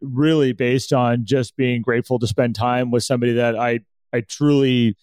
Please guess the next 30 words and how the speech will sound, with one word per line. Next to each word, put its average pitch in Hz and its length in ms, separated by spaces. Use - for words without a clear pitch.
resonate 135 520
with. 110 280
It's 180 140
been 180 180
a 175 80
fun 165 280
run, 156 180
man. 123 200
This 123 120
has 135 100
been 131 200
great, 143 280
and 127 300
I'm 123 240
excited 139 440
where 135 200
it 131 80
is. 143 220
I'm 143 220
super 175 340
grateful 147 360
for 135 160
everybody 131 440
that 117 160
tunes 127 340
in 127 300
and 151 140
listens 151 360
to 147 80
this. 131 260